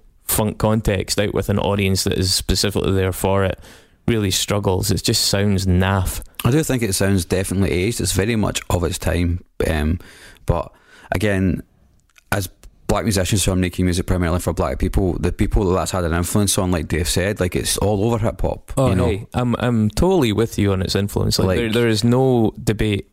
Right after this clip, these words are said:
Speaker 1: from that perspective. I'm just meaning this record in and of itself. The reason that, and this band, the reason that they're maybe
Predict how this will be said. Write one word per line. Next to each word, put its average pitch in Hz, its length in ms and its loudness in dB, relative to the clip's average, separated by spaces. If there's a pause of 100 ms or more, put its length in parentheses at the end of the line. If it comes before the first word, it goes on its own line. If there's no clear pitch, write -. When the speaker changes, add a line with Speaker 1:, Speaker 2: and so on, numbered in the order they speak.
Speaker 1:
from 107 160 2
that 110 200 0
perspective. 101 500 -2
I'm 107 140 2
just 139 200 0
meaning 113 300 2
this 107 280 -2
record 95 540 -2 (340)
in 101 160 0
and 101 140 2
of 95 160 0
itself. 92 540 0
The 92 100 0
reason 101 480 2 (420)
that, - 140 0
and 98 180 0
this 110 140 2
band, 92 520 0
the 95 160 -2
reason 104 360 4
that 98 160 0
they're 95 200 0
maybe 92 460 0